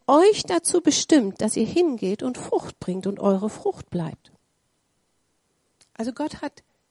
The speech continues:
dich erwählt. Du hast jetzt nicht gesagt, "Oh, ich nehme jetzt mal Gott so." Nein, Gott hat dich erwählt. Gott beruft jeweils mit dem Ziel, Menschen als Werkzeug zu benutzen, um sein Reich aufzubauen,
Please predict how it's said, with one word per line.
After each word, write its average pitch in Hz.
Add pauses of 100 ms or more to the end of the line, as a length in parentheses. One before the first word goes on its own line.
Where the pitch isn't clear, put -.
(320)
dich -
erwählt. 165
Du 202
hast 240
jetzt 233
nicht 262
gesagt, 202
"Oh, 196
ich -
nehme 208
jetzt 175
mal 175
Gott 165
so." 226
Nein, 196
Gott 208
hat 233
dich -
erwählt. - (2000)
Gott 269
beruft 320
jeweils 349
mit 294
dem 254
Ziel, 277 (340)
Menschen 262
als 233
Werkzeug 330
zu 294
benutzen, 247 (320)
um 269
sein 277
Reich 269
aufzubauen, 180